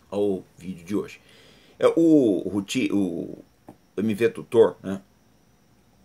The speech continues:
ele foi atacado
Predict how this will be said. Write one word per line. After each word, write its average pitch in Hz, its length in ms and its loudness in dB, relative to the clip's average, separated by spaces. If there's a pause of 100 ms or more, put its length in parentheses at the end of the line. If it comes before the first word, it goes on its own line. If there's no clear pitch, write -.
(2000)
ele 127 180 0
foi 123 180 4
atacado 110 760 2